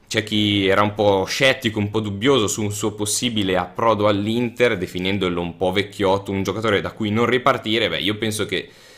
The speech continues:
nel centrocampo dell'Inter un giocatore così farebbe la differenza, ma tutta la vita. Comunque vabbè, questo è un altro discorso. Bisognerà poi vedere se effettivamente l'Inter è disposta a spendere un sacco di soldi per Touré, perché se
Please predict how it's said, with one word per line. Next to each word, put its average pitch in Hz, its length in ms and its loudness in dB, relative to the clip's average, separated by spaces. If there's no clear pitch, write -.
nel 110 240 0
centrocampo 123 540 2
dell'Inter 117 540 2
un 98 120 -2
giocatore 101 460 -2
così 104 240 -2
farebbe 90 360 0
la 87 100 -2
differenza, 87 840 -4
ma - 120 -14
tutta 101 280 -4
la 80 120 0
vita. 85 360 -6
Comunque 92 320 -4
vabbè, 87 240 0
questo - 260 -2
è 98 40 -2
un 90 60 -4
altro 92 180 -6
discorso. 87 580 -8
Bisognerà 104 400 0
poi 107 180 2
vedere 107 560 0
se - 160 -2
effettivamente 104 1120 2
l'Inter 98 540 -2
è 90 160 2
disposta 101 540 0
a - 20 -4
spendere 98 340 -2
un 90 80 -6
sacco 110 380 -2
di 95 100 -4
soldi 92 460 2
per 92 220 -2
Touré, 104 280 0
perché - 400 -8
se 87 400 -4